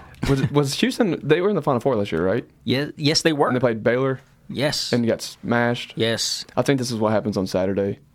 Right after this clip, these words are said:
Speaker 1: I think Arizona is just, you know,
Speaker 2: Oh, yeah, for sure.
Speaker 1: the better team. And, uh, ev-,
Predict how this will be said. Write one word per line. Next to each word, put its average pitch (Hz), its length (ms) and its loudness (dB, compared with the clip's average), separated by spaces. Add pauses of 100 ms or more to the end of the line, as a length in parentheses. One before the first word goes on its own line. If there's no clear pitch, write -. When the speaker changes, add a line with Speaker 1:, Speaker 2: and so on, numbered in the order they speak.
Speaker 1:
I 117 60 -2
think 117 220 0
Arizona 110 420 0
is 104 180 0
just, 107 360 -6
you 113 140 -2
know, - 60 -8 (1200)
Speaker 2:
Oh, 196 140 4
yeah, 90 300 0
for 117 160 0
sure. 110 600 0
Speaker 1:
the 127 80 -4
better 117 240 0
team. 110 360 0
And, 107 100 0
uh, 95 160 2
ev-, 123 280 0